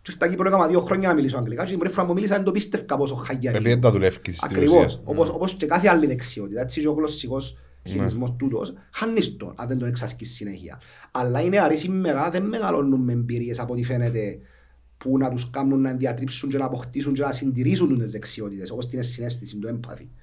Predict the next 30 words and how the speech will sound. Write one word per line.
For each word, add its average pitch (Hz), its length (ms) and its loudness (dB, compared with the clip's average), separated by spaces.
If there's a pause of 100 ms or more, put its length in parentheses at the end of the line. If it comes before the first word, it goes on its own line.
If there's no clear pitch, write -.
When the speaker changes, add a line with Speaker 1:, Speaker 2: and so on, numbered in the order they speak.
(120)
Speaker 2:
Πού 110 140 0
βλέπεις 120 260 6
ότι 98 100 4
είναι 90 100 0
το 87 60 0
πρόβλημα 87 360 2
όμως 87 180 0
για 87 80 0
να 85 100 0
το 82 80 -6
πράγμα; 82 180 -2
Speaker 1:
Στο 143 200 0
εκπαιδευτικό 123 520 -4
σύστημα, 151 680 -2
ξεκάθαρα. 123 720 -2 (220)
Speaker 2:
Τα - 120 -8
σχολεία 98 480 2
που 110 100 -2
Speaker 1:
Ναι, 107 120 4
Speaker 2:
τζαμέ, 95 180 6
και 101 80 0
Speaker 1:
και, 101 180 0
Speaker 2:
τζαμέ. 131 520 4 (200)
Speaker 1:
και 208 320 2
στο - 440 -2
θέμα 208 360 0
της 208 160 -2
διαπαιδαγώγησης 190 720 4
γενικά 180 760 2 (120)
και - 100 -2